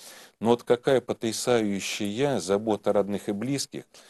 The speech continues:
о тех людях, чтобы, ну, это для всех была трагедия, для всех это была, конечно, огромная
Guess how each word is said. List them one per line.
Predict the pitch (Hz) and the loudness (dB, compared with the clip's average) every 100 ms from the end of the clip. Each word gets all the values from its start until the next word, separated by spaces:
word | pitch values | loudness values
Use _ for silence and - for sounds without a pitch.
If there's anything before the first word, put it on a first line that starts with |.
| _ | _
о | - 92 | -2 -2
тех | - 92 120 | 0 -2 0
людях, | 113 90 | -2 -2
чтобы, | - 110 95 87 90 95 | -2 -2 -2 -4 -10 -12
ну, | 87 101 110 | -10 -6 -4
это | 117 113 113 | -2 0 2
для | 123 | 0
всех | 127 113 82 | 2 0 0
была | 90 | 0
трагедия, | 87 98 101 123 90 | 0 -2 -2 -2 -2
для | 80 95 | -2 -4
всех | - 98 | -2 -6
это | 85 - | -6 -8
была, | 87 90 85 71 _ _ - - | -6 -4 -6 -8 _ _ -20 -16
конечно, | - 92 98 - 85 82 | -4 -4 -4 -6 -8 -6
огромная | 90 104 92 85 87 85 | 0 0 0 -2 -4 -6